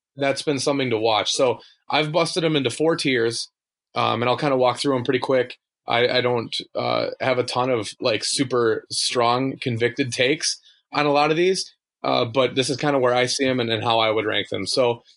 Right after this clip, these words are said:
in the first tier, I have Jim Harbaugh from Michigan, Paul Chryst from Wisconsin, and James Franklin from Penn State. Uh, I think Jim Harbaugh is,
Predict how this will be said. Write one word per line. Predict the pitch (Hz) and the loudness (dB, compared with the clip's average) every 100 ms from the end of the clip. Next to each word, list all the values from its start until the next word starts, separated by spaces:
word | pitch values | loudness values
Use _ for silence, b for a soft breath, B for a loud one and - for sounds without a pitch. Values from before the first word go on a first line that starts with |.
| _ 139 | _ -4
in | |
the | 135 | -2
first | 151 202 - | 2 0 2
tier, | 170 156 151 | 2 2 4
I | 139 | 4
have | 143 131 | 2 2
Jim | 143 151 | 0 2
Harbaugh | 139 135 131 131 | 2 4 2 2
from | 143 127 | 0 0
Michigan, | 123 123 120 117 - _ _ | 0 0 -2 -4 -8 _ _
Paul | 135 139 | 0 2
Chryst | 151 143 - | 2 0 0
from | 135 | -2
Wisconsin, | 123 127 120 110 120 | 0 0 0 -2 -2
and | 117 | -2
James | 113 123 113 | 0 -2 -2
Franklin | 123 113 120 | -2 -2 -4
from | - 107 | -4 -2
Penn | 110 101 | -2 -2
State. | - 95 90 - _ _ _ - | -2 -2 -4 -10 _ _ _ -2
Uh, | 107 107 - - 135 | 0 0 0 -2 -2
I | |
think | - 147 131 - _ _ _ - - 127 | 0 0 0 -6 _ _ _ -20 -14 -4
Jim | 143 170 | -2 2
Harbaugh | 143 147 151 156 | 2 4 4 2
is, | 127 120 107 - - | 2 0 -2 -6 -8